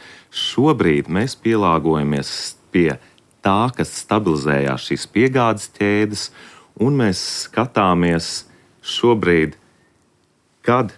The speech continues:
tad būs tie nākošie tirgus apstākļi, kad investori un jebkurš cilvēks būs gatavs akciju, atkal ieguldīt akciju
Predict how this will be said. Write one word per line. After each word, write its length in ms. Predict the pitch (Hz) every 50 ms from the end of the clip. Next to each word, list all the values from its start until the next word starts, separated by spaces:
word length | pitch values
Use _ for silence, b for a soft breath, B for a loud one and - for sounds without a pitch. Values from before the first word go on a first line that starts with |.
| _ _ -
tad 140 | - 85 82
būs 220 | 85 90 85 - -
tie 80 | 87 78
nākošie 560 | 80 85 92 113 113 - 90 78 - 80 76 -
tirgus 300 | - 98 95 80 71 - - -
apstākļi, 720 | - 139 - - - - 107 92 85 80 78 - - 87 78 - _ _
kad 320 | - - 104 113 104 82 - b b b b b b b b b _ _ _ _ _ _
investori 880 | - 98 104 120 131 110 101 - - - - 85 82 82 82 85 85 78 - 92
un 60 | 87
jebkurš 380 | 82 76 - - 90 - - - - -
cilvēks 560 | - - 127 139 143 117 92 80 80 - -
būs 160 | 80 82 78
gatavs 540 | 78 80 92 113 131 - 92 80 78 - -
akciju, 380 | 95 110 - - - 78 69 -
atkal 400 | - 90 113 - - - 82 76
ieguldīt 480 | 101 113 101 90 80 73 80 73 - -
akciju 320 | 98 - - - 80 -